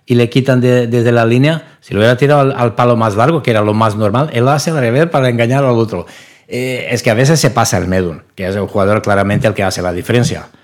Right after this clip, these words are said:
Y tenemos suerte de tener de Miguel, que a lo poco que tiene, pues lo enchufa. La gran jugada de Borja, vamos, impresionante, <laughs> que hace una jugada por la izquierda. En total, Castellón cuando está bien y cuando está enchufado, yo creo que las cosas le van saliendo.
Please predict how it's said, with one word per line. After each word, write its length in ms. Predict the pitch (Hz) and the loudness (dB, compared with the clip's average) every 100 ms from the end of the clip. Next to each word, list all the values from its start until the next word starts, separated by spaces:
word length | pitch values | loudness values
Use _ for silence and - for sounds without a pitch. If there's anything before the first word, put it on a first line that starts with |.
| _ - | _ -18
Y 100 | - | -8
tenemos 320 | 92 95 95 | -4 -2 0
suerte 240 | 120 107 98 | 0 0 -2
de 40 | |
tener 280 | 98 95 95 | -4 -4 -2
de 120 | 101 | -2
Miguel, 400 | 104 107 135 135 - _ _ _ | 0 2 0 -2 -14 _ _ _
que 100 | 95 | -2
a 40 | |
lo 120 | 98 98 | -2 0
poco 260 | 113 113 | 0 2
que 120 | 113 107 | 0 2
tiene, 520 | 123 127 147 143 - - | 2 4 2 0 -10 -8
pues 240 | 113 101 | -4 -2
lo 100 | 107 | 0
enchufa. 540 | 104 95 107 90 76 - _ _ - | 0 0 0 0 -8 -16 _ _ -10
La 180 | 101 95 | -8 -6
gran 220 | 95 92 | -4 -6
jugada 380 | - 95 95 95 | -4 -2 -2 -2
de 80 | |
Borja, 260 | 87 92 - 95 95 90 95 | -4 -6 -6 -6 -8 -12 -10
vamos, 320 | 95 107 95 | -6 -4 -4
impresionante, 600 | 98 92 95 98 98 123 - - - | -6 -6 -6 -4 -2 -2 -2 -8 -8
<laughs> 160 | - | -6
que 60 | 123 | -4
hace 220 | 120 147 | -2 0
una 140 | 127 | 0
jugada 320 | 113 107 127 120 | 0 -2 -2 0
por 120 | 127 | 0
la 80 | 123 | 0
izquierda. 480 | 113 127 123 123 - - - - - - - | 0 2 2 0 -4 -12 -12 -16 -18 -16 -4
En 180 | 135 | -2
total, 400 | 131 127 139 104 92 110 | 2 2 2 0 -4 -2
Castellón 460 | 123 117 135 151 151 | 0 2 2 2 2
cuando 320 | 143 127 120 | 0 2 0
está 240 | 113 147 | 0 0
bien 220 | 139 127 107 | 2 2 0
y 80 | |
cuando 240 | 95 107 110 | 0 0 0
está 180 | 113 147 | 2 0
enchufado, 720 | 139 131 139 143 156 135 110 | 2 0 2 2 0 -4 -4
yo 180 | 113 107 | -2 0
creo 180 | 120 107 | 0 0
que 100 | 104 | -2
las 160 | 98 | -2
cosas 220 | 110 101 | -2 0
le 60 | 107 | 0
van 160 | 101 95 | 0 -2
saliendo. 500 | 92 87 85 - | -6 -8 -10 -14